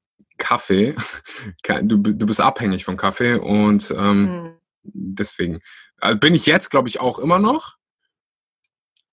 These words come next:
Speaker 1: So, wenn ich meine Tasse drei, vier Tage nicht hätte, würde ich, glaub ich, Kopfschmerzen bekommen. Ähm, aber ja,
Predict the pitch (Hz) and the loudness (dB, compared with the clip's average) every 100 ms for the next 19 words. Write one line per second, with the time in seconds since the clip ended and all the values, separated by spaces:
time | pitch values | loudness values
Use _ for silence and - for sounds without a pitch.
0 | - 113 117 107 123 113 135 123 127 120 | -6 0 0 2 2 2 2 2 0 0
1 | 110 120 131 - 110 117 117 123 - 110 | -2 0 0 -2 -2 -2 -2 -4 -2 -4
2 | 110 110 107 101 98 - 110 - 95 - | -2 -2 -4 -4 -6 -4 -8 -6 -8 -6
3 | 98 101 104 117 - - - _ _ 101 | -6 -2 -2 -4 -8 -20 -20 _ _ -2
4 | 95 95 95 92 87 - 87 98 92 - | 2 2 2 0 -4 -8 -4 -2 -4 -6
5 | 90 87 | -6 -6